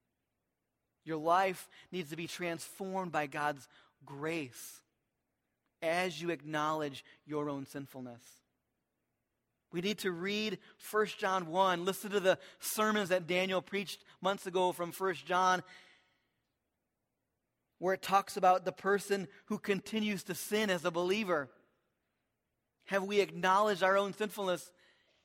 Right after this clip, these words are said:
and been overwhelmed by God's grace? Then maybe we might be able to say, "Here I am, send me." As God looked down in the temple that day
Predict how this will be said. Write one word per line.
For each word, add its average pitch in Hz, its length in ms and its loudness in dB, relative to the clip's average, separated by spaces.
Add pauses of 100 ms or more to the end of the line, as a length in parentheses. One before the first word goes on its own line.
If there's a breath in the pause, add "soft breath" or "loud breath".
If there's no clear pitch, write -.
(100)
and 175 120 -6
been 190 160 0
overwhelmed 185 720 2
by 165 160 4
God's 156 360 -2
grace? 151 480 -4 (1900)
Then 165 280 -6
maybe 156 240 -4
we 147 100 -8
might 139 180 -8
be 143 80 -12
able 131 180 -12
to 123 100 -20 (100)
say, 127 280 -10 (260 soft breath)
"Here 147 320 -8
I 131 80 -8
am, 127 340 -12 (440)
send 127 360 -16
me." 127 280 -14 (1120)
As 151 140 -8
God 185 300 0
looked 180 160 -2
down 180 320 2
in 160 100 -4
the 147 60 -4
temple 180 340 -6
that 170 240 -4
day 170 420 0